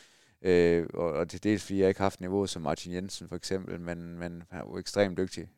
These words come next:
Øh, men jeg har haft min egen mission med tingene, og,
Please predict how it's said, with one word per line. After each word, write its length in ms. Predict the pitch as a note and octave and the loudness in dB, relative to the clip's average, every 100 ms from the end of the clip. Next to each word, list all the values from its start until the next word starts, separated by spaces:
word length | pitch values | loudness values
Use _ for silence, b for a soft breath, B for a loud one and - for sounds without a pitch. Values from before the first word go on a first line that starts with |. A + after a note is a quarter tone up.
| _ | _
Øh, 260 | F#2+ F#2 F#2 - b b b _ | -6 -6 -8 -14 b b b _
men 160 | G#2 G#2 | -2 4
jeg 140 | A2 | 6
har 60 | G#2+ | 6
haft 180 | A2 | 2
min 100 | G#2 | 4
egen 160 | G2 C#3 | 4 4
mission 320 | A2+ - G#2 | 2 -2 -2
med 80 | F2+ | -2
tingene, 320 | - G#2+ | 0 0
og, 80 | F#2+ | 0